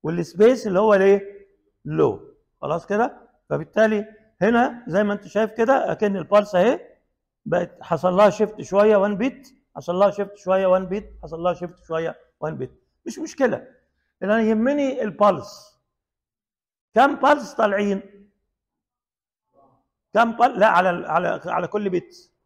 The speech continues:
واحده بس. وان بالس هي دي، دي اللي تهمك، خد بالك. ما يهمنيش البالس قد ايه، واضح؟ لكن يهمني البيريود هي اللي قد ايه.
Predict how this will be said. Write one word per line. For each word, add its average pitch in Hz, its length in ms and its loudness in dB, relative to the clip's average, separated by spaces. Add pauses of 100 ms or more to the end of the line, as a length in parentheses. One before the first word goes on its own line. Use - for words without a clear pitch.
(420)
واحده 175 340 0
بس. - 580 -8 (680)
وان 175 320 0 (160)
بالس 220 340 0
هي 190 200 0
دي، 190 140 -6
دي 170 140 -8
اللي 240 140 -4
تهمك، 220 380 -4
خد 180 120 -10
بالك. 180 320 0 (480)
ما 165 100 -2
يهمنيش 202 440 0
البالس 247 440 0
قد 214 240 0
ايه، 262 340 4 (920)
واضح؟ 269 480 2
لكن 196 240 -2
يهمني 208 380 2
البيريود 247 540 0
هي 220 160 4
اللي 202 160 0
قد 151 180 -6
ايه. 139 300 -10